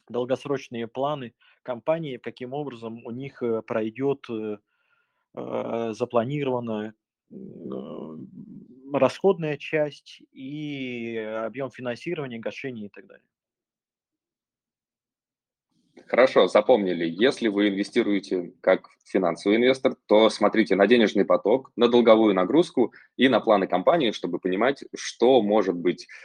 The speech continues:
Speaker 2: э, с той самой компанией на горизонте вашего финансового плана.
Speaker 1: Инвестирование. Да,
Speaker 2: Да, да, да.
Speaker 1: да, да.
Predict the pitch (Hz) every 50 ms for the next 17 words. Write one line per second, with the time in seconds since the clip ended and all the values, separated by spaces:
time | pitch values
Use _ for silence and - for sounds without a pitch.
0 | - _ - - 78 76 - - 98 92 - - 98 87 87 82 - 90 90 -
1 | 127 147 139 110 95 92 87 - - 87 82 98 110 120 107 - 90 82 80 -
2 | - 85 85 87 101 - - 92 87 87 82 80 - - - - _ _ _ _
3 | _ - 87 90 95 101 - 180 180 175 156 85 - - 87 85 - - - 110
4 | 110 110 107 _ _ _ _ _ _ _ - - - 208 202 117 127 117 - 90
5 | 87 117 117 113 104 - - 110 110 110 107